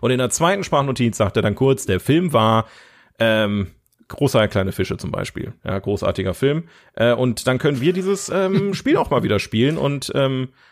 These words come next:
ausfechten, wer mal wieder, äh, eine Strafe bekommt, weil das fe-, das fehlt mir auch ein bisschen.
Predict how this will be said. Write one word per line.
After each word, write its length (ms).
ausfechten, 1120
wer 220
mal 260
wieder, 460
äh, 300
eine 100
Strafe 480
bekommt, 380
weil 100
das 160
fe-, 280
das 160
fehlt 220
mir 120
auch 140
ein 100
bisschen. 440